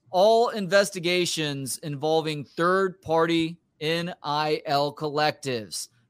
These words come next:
Quote, "In response to this latest order, the Division One Board of Directors directed N C A A enforcement staff to pause and not begin investigations involving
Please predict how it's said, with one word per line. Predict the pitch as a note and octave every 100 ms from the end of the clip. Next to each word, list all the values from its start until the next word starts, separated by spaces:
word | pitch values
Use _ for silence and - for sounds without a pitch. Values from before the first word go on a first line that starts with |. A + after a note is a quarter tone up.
| _ G3
Quote, | G#3+ E3 D3+
"In | E3+
response | F3+ D#3+ - G3 A#3+ A#3
to | F#3
this | E3 -
latest | F3 G3+ G#3 G3+
order, | G#3 G#3 E3 B2
the | C#3+
Division | C#3+ C#3+ G#3 G#3 F3+
One | F#3+ F3+
Board | E3 F#3+
of | F3+
Directors | D3+ E3+ F#3 G3 F#3+
directed | D3+ D#3+ A#3 A#3+ D#3+
N | E3+
C | D#3 E3+
A | E3 E3 D#3
A |
enforcement | - G3 G#3+ F#3+ G3+
staff | - G3+ G3+ G3+ - _ _
to | E3+
pause | C3+ F#3 G3 G3 D#3
and | D#3
not | F3 F#3
begin | F3 F#3 F#3
investigations | F3+ E3+ F3 E3+ D#3+ F3 D#3 F3 D3+
involving | D#3+ E3 D#3